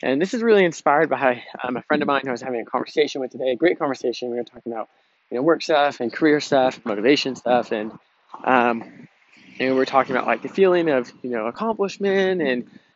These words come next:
you know, on a day-to-day basis. And, um, we ended up circling around on a topic which I think is really important for everyone to hear and everyone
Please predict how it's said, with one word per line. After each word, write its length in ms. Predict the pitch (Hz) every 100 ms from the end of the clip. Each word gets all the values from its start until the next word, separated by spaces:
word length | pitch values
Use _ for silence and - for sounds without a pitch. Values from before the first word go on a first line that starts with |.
| -
you 80 | 131
know, 120 | 131
on 80 | 120
a 80 |
day-to-day 540 | 120 147 143 135 120 113
basis. 760 | - 151 151 - 151 143 -
And, 320 | 123 120 110 _ _ _ _ _
um, 320 | 143 143 135 135 -
we 140 | 170 240
ended 160 | 262
up 80 | 233
circling 380 | - 202 190 147
around 260 | 127 127
on 80 | 127
a 40 | 113
topic 280 | 131 135
which 140 | 131 135
I 60 |
think 180 | 147 180
is 180 | 131 117 131
really 520 | 143 160 151 131 123 - _ _ 131
important 640 | 123 - 117 - 113 110
for 240 | - 117 - _ -
everyone 840 | 156 147 139 135 117 104 104 98 - _ _ _ _ _
to 80 | -
hear 640 | - - 117 107 95 107 -
and 220 | 123 117 -
everyone 720 | 135 131 139 127 117 110 110